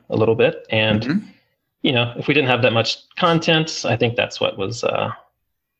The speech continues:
Speaker 1: a barrier for entry for a lot of people.
Speaker 2: You guys are great at it now.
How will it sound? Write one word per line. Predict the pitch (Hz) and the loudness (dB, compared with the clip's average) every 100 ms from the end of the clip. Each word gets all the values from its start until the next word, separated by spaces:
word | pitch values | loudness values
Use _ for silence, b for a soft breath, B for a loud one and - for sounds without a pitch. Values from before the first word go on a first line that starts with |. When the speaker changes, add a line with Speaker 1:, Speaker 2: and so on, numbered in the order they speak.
| _ _ _ _ _ - | _ _ _ _ _ -6
Speaker 1:
a | 113 | -2
barrier | 107 104 101 101 | 2 2 2 0
for | 107 | -2
entry | 104 - 104 | 0 -2 -2
for | - 104 | -2 -2
a | |
lot | 98 | -2
of | 110 | -2
people. | 117 113 113 113 _ _ _ _ _ _ _ _ _ _ - B B | -2 0 0 -2 _ _ _ _ _ _ _ _ _ _ -16 B B
Speaker 2:
You | 117 | 0
guys | 131 | 2
are | 104 | 2
great | 85 - 92 101 | -2 0 2 2
at | 85 | 0
it | 78 | 0
now. | 87 101 95 73 | 0 2 0 -4